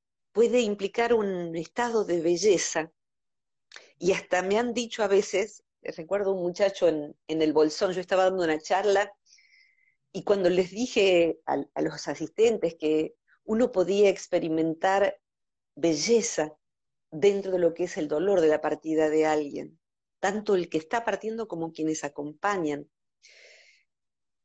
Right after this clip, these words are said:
me dijo, "Qué suerte, porque yo experimenté eso cuando murió mi mamá y me sentí un canalla".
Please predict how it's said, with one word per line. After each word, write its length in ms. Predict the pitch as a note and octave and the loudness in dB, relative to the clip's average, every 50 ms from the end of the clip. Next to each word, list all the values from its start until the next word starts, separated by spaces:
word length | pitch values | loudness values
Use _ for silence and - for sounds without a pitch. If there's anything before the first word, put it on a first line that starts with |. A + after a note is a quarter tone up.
| _ _ | _ _
me 140 | - G3 F#3+ | 0 0 2
dijo, 340 | F#3 A3+ G#3+ - G#3+ - _ | 2 0 -2 -4 -8 -10 _
"Qué 100 | - - | -6 -4
suerte, 480 | - - - - A#3 G3+ E3+ - - D#3+ | -4 -2 0 2 2 2 2 0 -2 -2
porque 260 | - E3 D#3 - E3+ | 0 -2 -6 -4 -8
yo 140 | F3 - G3+ | -4 -4 -4
experimenté 840 | F#3+ - - - F#3+ F#3 F3+ E3+ E3+ D#3+ E3 E3 - F#3+ F#3+ F#3+ F3+ | -4 -4 -2 -2 -2 -2 0 0 -2 -2 -2 0 2 4 6 6 4
eso 220 | E3 - E3+ D3 - | 4 2 0 0 0
cuando 240 | D#3 D3+ D3 C#3+ D3 | 0 -2 -2 -2 -2
murió 260 | D3 D3 D3 E3 F3+ | -2 0 2 2 2
mi 120 | G3 G3+ G#3 | 2 0 -4
mamá 460 | G3+ G3+ G3 F#3 F3 E3+ E3+ E3+ - _ _ _ _ _ | -2 -4 -2 -2 -2 -2 -2 -4 -10 _ _ _ _ _
y 80 | F3 F3 | -4 -4
me 100 | E3 D#3+ | -2 -2
sentí 260 | E3 D#3+ D#3 D3+ F3+ | -2 -2 -4 -2 -4
un 80 | F#3 F#3 | -6 -4
canalla". 600 | - E3 D3+ D3+ D3 C#3 C#3 C3+ C#3 C#3+ C#3 - | -2 -2 0 0 0 0 -2 -4 -6 -8 -12 -14